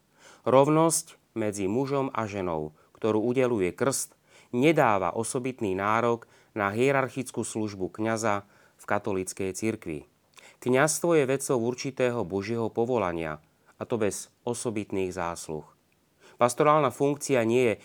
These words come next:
jednoduchá vedúca funkcia, ktorú možno prirovnať rôznym druhom autority v štáte. Rovnosť pokrstených teda neznamená totožnosť.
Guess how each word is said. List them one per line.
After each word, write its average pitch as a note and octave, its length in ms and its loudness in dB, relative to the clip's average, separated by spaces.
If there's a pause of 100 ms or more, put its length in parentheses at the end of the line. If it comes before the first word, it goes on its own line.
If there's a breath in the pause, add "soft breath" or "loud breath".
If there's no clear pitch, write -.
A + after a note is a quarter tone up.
(160 loud breath)
jednoduchá B2 840 2 (200 soft breath)
vedúca A#2 520 0
funkcia, G#2 680 -2 (280 soft breath)
ktorú B2+ 320 4
možno A2 360 2
prirovnať A2 640 -2 (240 soft breath)
rôznym B2+ 520 2
druhom G#2 400 -2
autority F#2+ 640 -4
v - 80 -12
štáte. E2+ 420 -6 (640 soft breath)
Rovnosť C3 360 2
pokrstených C#3+ 680 0
teda A2+ 240 -2
neznamená A2+ 640 0
totožnosť. F2 680 -8